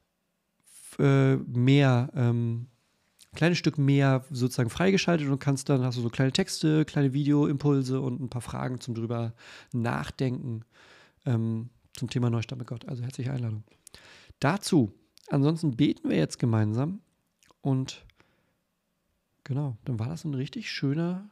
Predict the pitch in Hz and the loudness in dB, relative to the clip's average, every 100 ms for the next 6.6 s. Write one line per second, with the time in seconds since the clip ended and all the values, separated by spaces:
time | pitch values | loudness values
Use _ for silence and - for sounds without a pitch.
0 | _ - 175 208 - 131 - 214 151 135 | _ -6 -4 -2 -4 -6 -4 -4 -4 -2
1 | 160 190 185 - 160 123 127 - - 110 | -2 0 -4 -4 -4 -4 -4 -8 -12 -8
2 | 147 147 - 135 - 175 160 - _ - | -4 -4 -4 -8 -8 -10 -12 -16 _ -12
3 | 160 - 196 190 113 - _ _ - 147 | -10 -4 -4 -2 -4 -8 _ _ -8 -6
4 | 180 160 - 147 123 120 120 110 - - | -6 -10 -6 -2 0 0 -4 -8 -14 -20
5 | - - - - _ _ _ - 156 147 | -20 -20 -20 -20 _ _ _ -4 -2 -2
6 | - 170 170 135 127 123 | -2 -4 -2 0 2 0